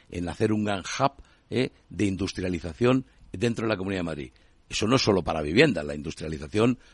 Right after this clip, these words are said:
va a servir para hacer fachadas, eh, y otro tipo de, de, de componentes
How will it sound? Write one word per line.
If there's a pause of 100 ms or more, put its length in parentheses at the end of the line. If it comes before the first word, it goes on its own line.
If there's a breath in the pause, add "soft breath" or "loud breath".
(140 soft breath)
va
a
servir
para
hacer
fachadas, (240 soft breath)
eh,
y
otro
tipo
de, (300 soft breath)
de,
de
componentes